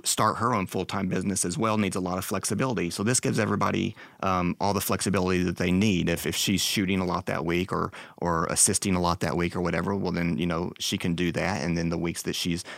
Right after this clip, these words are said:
more free to help me out and that, that I need more help, then she can come in and help me, and it helps, you know, her financially, and she can, she can learn from me, but at the same time she can feel like she has the freedom to,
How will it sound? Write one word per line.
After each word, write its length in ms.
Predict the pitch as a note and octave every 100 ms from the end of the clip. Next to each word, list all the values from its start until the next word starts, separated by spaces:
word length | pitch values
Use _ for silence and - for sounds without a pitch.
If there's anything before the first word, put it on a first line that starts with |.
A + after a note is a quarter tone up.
| - -
more 200 | F#2+ F2
free 300 | - F2+ F2
to 80 | E2+
help 220 | E2+ E2
me 180 | F2 E2+
out 220 | F#2 D2+
and 180 | F2 E2
that, 160 | -
that 140 | F2 D#2+
I 120 | E2+
need 200 | E2+ E2+
more 160 | E2+
help, 180 | E2 G#2
then 120 | - F2
she 100 | F2+
can 100 | F2
come 180 | - F2
in 80 |
and 100 | E2+
help 180 | F2 F#2
me, 200 | D#2+ G#2+
and 80 | E2+
it 80 | -
helps, 340 | F2+ F2+ - - - - -
you 80 |
know, 100 | F2
her 180 | E2 F2+
financially, 680 | - E2+ E2 E2 D#2+ F2+ F2+
and 100 | F2
she 120 | F2
can, 280 | - F2+ E2 -
she 140 | - G2
can 160 | F2
learn 160 | F2 E2+
from 180 | - E2+
me, 140 | F#2
but 80 | F2
at 40 |
the 60 | F2+
same 220 | F#2+ F2
time 180 | F2+ F2
she 160 | -
can 140 | F2 D#2+
feel 260 | - F2
like 160 | E2+ D2+
she 160 | - F2+
has 160 | F2
the 80 | F2+
freedom 420 | - F2+ E2 E2
to, 220 | - E2+